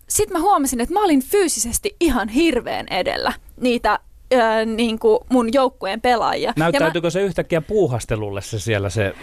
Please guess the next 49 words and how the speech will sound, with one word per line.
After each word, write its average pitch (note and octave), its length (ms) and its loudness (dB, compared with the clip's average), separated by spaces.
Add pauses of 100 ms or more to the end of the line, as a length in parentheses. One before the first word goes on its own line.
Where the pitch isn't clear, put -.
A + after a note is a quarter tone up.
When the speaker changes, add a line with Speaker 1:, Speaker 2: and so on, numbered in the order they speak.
(140)
Speaker 1:
Ö, F4+ 60 4
Speaker 2:
hiukan A2+ 400 0
se A#2+ 100 -8
koripallohomma B2 520 0
Speaker 1:
ei A#4 60 2
niinkään C5+ 240 0
Speaker 2:
sitten? G4 40 -4
Speaker 1:
puuhastelulle, E4+ 680 0
koska D4 280 -4
mulla F4+ 240 2
sitten C4+ 260 -2
oli C#4 140 0 (100)
vähän C4 160 0
pallohukassa, A3 880 -2
mutta, C4 460 0 (100)
ö, C4 200 2
mut C#4 160 -4
mä D4 100 0
huomasin, D#4 420 2
että C4 160 -2
mä, D4 220 2
mä C#4+ 160 0
niinku C4 420 0
olin C4 280 2
tosi D#4 300 -2
nopea, C#4 380 2
se C#4+ 100 0
oli B3 80 0
hassun C#4+ 380 0
näköistä, B3+ 400 -2
kun B3+ 160 2 (240)
pitkä - 340 0
sentteri D4 500 0
juoksee B3 600 2
toisen D4+ 340 0
joukkueen A#3 380 0
takamiehen A#3 640 -2
kiinni D#4 340 0
ja A#3 120 4
läppäsee B3 420 0
pallon D4 460 2
taulu. D4 380 2
Mä E4+ 100 2
olin F#4 140 2
niinku F#4 240 -2
jenkki F#4+ 400 0
siinä A#3 260 2
joukkueessa, A#3+ 600 2
ö, - 540 -4